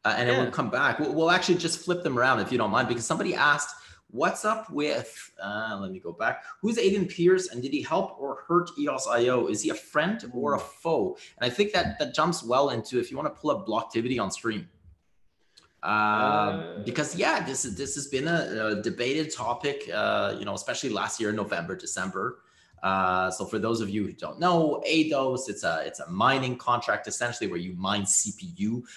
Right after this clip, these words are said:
Speaker 1: unused, unused resources. So that if you had a certain amount of C P U allocated to you because you, you, you have a certain amount of eos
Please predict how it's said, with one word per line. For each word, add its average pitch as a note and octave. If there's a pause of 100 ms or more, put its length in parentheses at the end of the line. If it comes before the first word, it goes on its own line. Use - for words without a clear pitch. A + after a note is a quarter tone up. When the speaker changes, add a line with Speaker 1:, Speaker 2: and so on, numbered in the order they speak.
(120)
Speaker 1:
unused, A2 (120)
unused A2+
resources. A#2+
So E2
that E2+
if F2+
you F2+
had A#2
a A#2
certain -
amount G#2
of F#2+
C G#2
P -
U F#2+
allocated D#3+
to C3+
you D3+
because F2+
you, F2 (140)
you, D#2+ (100)
you D#2
have F2+
a -
certain E2
amount E2
of A2
eos D3+